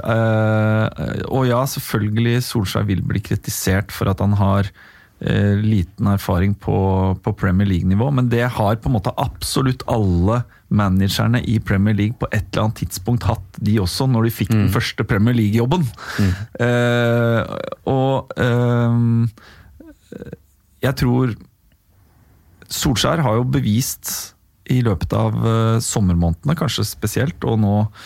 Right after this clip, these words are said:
Speaker 1: senest når vi sendte Sanchez, eh, til, eh, Italia,
Speaker 2: Mm.
Speaker 1: at han er jo villig til å ta tøffe beslutninger. Eh, han er villig til å ta en risiko som jeg ikke opplever at,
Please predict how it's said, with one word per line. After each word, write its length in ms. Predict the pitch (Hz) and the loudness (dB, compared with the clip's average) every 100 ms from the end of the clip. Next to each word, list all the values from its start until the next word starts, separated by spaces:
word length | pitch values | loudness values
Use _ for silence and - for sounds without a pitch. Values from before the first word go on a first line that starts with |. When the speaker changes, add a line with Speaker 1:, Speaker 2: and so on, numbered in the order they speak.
| - - - | -18 -18 -18
Speaker 1:
senest 720 | - - 95 101 120 - - - | -8 -2 2 2 0 -4 -6 0
når 160 | 117 | 2
vi 120 | 107 113 110 | 2 2 2
sendte 480 | - 101 - - 104 | 0 -2 -2 -2 -2
Sanchez, 500 | 101 - 87 - 104 - - - | 0 -2 -2 -2 -2 -4 -6 -2
eh, 140 | 107 - | -2 0
til, 480 | 107 95 101 101 101 | 0 0 0 2 2
eh, 380 | 101 98 98 98 101 - - | 2 2 2 2 2 0 -2
Italia, 460 | 101 92 98 165 - - | 0 2 2 0 -4 -2
Speaker 2:
Mm. 240 | 113 101 104 | 0 2 0
Speaker 1:
at 100 | 107 | 0
han 220 | 120 123 | 0 2
er 260 | 120 107 110 | 2 2 2
jo 120 | 139 | 0
villig 500 | 139 143 98 87 113 | 0 0 2 2 2
til 120 | - 123 | 0 -2
å 120 | 123 | -2
ta 360 | - 92 101 120 | -2 0 0 0
tøffe 420 | - 143 - - 90 | -4 -4 -6 -4 -2
beslutninger. 600 | 104 - - 110 135 180 - - - - - | -2 -2 -2 0 2 0 -4 -20 -20 -20 -6
Eh, 100 | 120 | 0
han 120 | 110 127 | 2 2
er 120 | 131 | 2
villig 240 | 107 90 | 2 0
til 100 | 98 | -2
å 40 | 110 | -6
ta 440 | - 98 101 113 - _ _ | -2 0 2 0 -6 _ _
en 140 | - 117 | -2 2
risiko 640 | 110 90 - - 120 - 80 | 2 0 -4 -4 -4 -2 -2
som 140 | - | 0
jeg 140 | 64 - | -2 0
ikke 120 | 95 | -4
opplever 400 | - - 87 92 | -2 0 2 2
at, 320 | 98 - - | 0 -4 -14